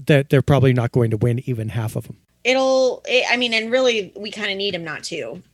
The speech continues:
Speaker 2: It's gotta be a little bit frustrating on their end. I'm sure they know what's going, if, if we, I always say this, but if we as fans can figure this stuff out, you know they know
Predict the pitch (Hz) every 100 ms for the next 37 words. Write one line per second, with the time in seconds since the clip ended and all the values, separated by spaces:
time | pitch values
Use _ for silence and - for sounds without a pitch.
0 | - 254 277 285 - 466 523 320 240 254
1 | 208 - - 175 - 175 175 170 175 170
2 | 165 170 170 190 202 277 285 269 233 196
3 | 190 202 - 202 190 185 - 214 - 254
4 | 277 - 233 - 277 294 - 254 233 190
5 | - 208 208 226 294 202 - - 226 226
6 | 240 254 202 240 202 220 214 - 220 208
7 | 208 214 - 180 233 254 226 214 190 190
8 | 175 120 98 131